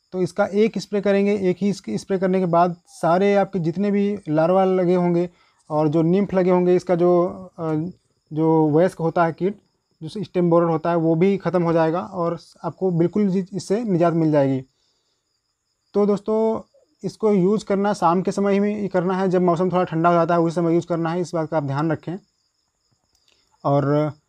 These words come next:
यूज़ करते समय आपको अपने हाथों में ग्लव्स पहन लेना है। अगर ग्लव्स नहीं पहनते हैं तो कोई दिक्कत नहीं है, लेकिन आप इसको हाथ से मत छूइएगा। और स्प्रे करते समय अपने मुंह पर मास्क या फिर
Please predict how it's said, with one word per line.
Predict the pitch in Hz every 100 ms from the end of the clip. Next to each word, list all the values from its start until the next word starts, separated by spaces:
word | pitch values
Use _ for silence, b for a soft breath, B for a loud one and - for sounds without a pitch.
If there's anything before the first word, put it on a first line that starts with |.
| _ _ _
यूज़ | 156 165
करते | 175 156 180
समय | 175 175
आपको | 196 170 - 180
अपने | 170 180 180 170 - _ _
हाथों | 156 156 180
में | 180 180 196 190 165 - 151
ग्लव्स | 160 175 -
पहन | - 160 175
लेना | 170 170
है। | 170
अगर | 165
ग्लव्स | 156 170 -
नहीं | 165 170
पहनते | 185 175 185
हैं | 190
तो | 185
कोई | 185
दिक्कत | 175 185 185
नहीं | 185
है, | 190
लेकिन | 180 185 b b b
आप | 170 175
इसको | 147 196
हाथ | 143 160 175
से | 190
मत | 165 165 160
छूइएगा। | - 170 160 180 - _ _ _ _ _ _ _ _ _ _ _
और | 165 180
स्प्रे | - -
करते | 185 180 180
समय | 190 196 240 -
अपने | 151 190 196
मुंह | 190 190
पर | 185 190 -
मास्क | 156 147 185 -
या | 180 175
फिर | 175 185